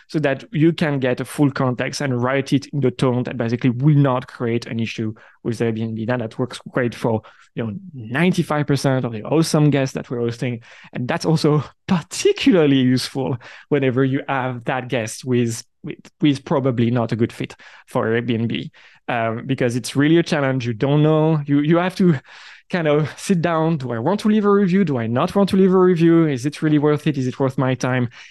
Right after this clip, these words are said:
Yes, it should be worth your time, but that's difficult, um, as is always the case when you want to share some, some constructive feedback or criticism about, about an experience. And that's the thing that I believe makes those short-term rental platform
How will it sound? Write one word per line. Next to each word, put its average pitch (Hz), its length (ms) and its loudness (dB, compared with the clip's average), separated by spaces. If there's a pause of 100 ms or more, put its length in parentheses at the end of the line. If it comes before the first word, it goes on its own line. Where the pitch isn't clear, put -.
(140)
Yes, 151 440 -2
it 160 100 -4
should 202 160 2
be 156 100 4
worth 147 200 0
your 135 100 0
time, 113 200 -4
but 120 80 -2
that's 151 180 -2
difficult, 139 680 -2 (120)
um, 120 380 -4
as 139 200 0
is 135 140 0
always 127 280 2
the 120 60 -2
case 123 220 0
when 117 120 -2
you 113 80 -2
want 117 180 0
to 160 60 -2
share 135 200 0
some, 120 320 -4
some 120 300 -4 (460)
constructive 220 560 -2
feedback 233 480 -4
or 143 80 0
criticism 185 640 0
about, 147 260 0
about 147 260 -2
an 143 100 0
experience. 151 420 -2
And 127 180 -6
that's 131 160 -2
the 135 80 -4
thing 131 180 -4
that 123 120 -4
I 123 80 -2
believe 117 300 -2
makes 117 240 0
those 120 160 -4
short-term 123 260 -2
rental 113 240 -2
platform 139 460 -4